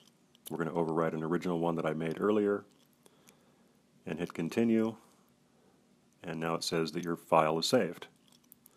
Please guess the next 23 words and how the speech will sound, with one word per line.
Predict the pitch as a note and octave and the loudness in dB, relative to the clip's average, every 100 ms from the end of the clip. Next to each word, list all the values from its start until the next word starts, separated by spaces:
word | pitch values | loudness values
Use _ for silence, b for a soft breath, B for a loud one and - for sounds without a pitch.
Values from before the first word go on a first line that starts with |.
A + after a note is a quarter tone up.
| b b b b b b b - | b b b b b b b -6
So | - | 2
we | F#2 | 2
can | F#2+ | 4
actually | G#2+ A2 - F2+ | 2 2 2 4
look | A2 E3 | 4 4
at | - | 2
that | F2+ E2 | 2 2
file | F#2 E2+ D#2+ | 4 4 2
now | D#2 D2+ E2 - | -2 -4 -4 -4
to | - | -2
see | - C3 | 4 4
if | - | 4
it's | - | 0
saved | - A2 F#2+ | 6 6 6
all | E2 D2+ | 0 -2
right. | D2 D#2+ A#2 - _ _ _ - b b b b b - | -4 -4 -8 -12 _ _ _ -20 b b b b b -6
We | |
go | F2+ | -2
back | F2 G2 G#2 | 4 4 4
into | A2+ | 0
the | G2+ | 0
home | F2+ C3 D3+ | 0 0 0
screen, | - F2 D#2 F2 C3+ | 0 -2 -2 -4 -8